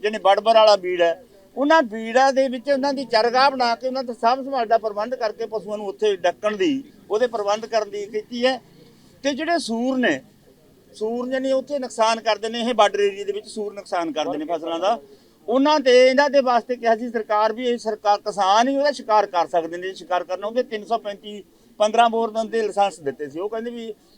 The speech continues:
ਪੰਦਰਾਂ ਬੋਰ ਦੀ ਲਾਇਸੈਂਸ ਦੀ ਜ਼ਮੀਨ, ਮੁਸ-, ਉਹ ਜਿਹੜੀ ਬੰਦੂਕ ਹੈ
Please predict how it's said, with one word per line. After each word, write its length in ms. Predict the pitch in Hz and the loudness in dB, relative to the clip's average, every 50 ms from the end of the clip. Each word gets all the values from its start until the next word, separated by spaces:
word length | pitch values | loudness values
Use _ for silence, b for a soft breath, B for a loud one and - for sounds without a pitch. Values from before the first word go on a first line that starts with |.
| - - - | -20 -10 -6
ਪੰਦਰਾਂ 360 | 208 208 208 214 220 240 240 | -4 -4 -2 -2 -2 -2 -2
ਬੋਰ 260 | 240 226 233 233 233 | -2 -2 0 -2 -2
ਦੀ 240 | 220 214 226 226 220 | -4 -6 -8 -6 -6
ਲਾਇਸੈਂਸ 400 | 214 - - 196 190 185 - - | -6 -4 -2 -2 -2 -2 -6 -14
ਦੀ 140 | 185 214 208 | -16 -16 -14
ਜ਼ਮੀਨ, 320 | 190 185 175 175 165 170 | -14 -12 -12 -10 -10 -10
ਮੁਸ-, 260 | 180 170 165 175 - 165 | -12 -14 -14 -14 -14 -10
ਉਹ 200 | 156 - 170 180 | -6 -4 -4 -4
ਜਿਹੜੀ 180 | 180 202 214 | -4 -6 -10
ਬੰਦੂਕ 360 | 196 185 175 170 170 165 165 | -8 -8 -6 -6 -6 -4 -2
ਹੈ 180 | 185 185 208 202 | 0 -2 -2 -2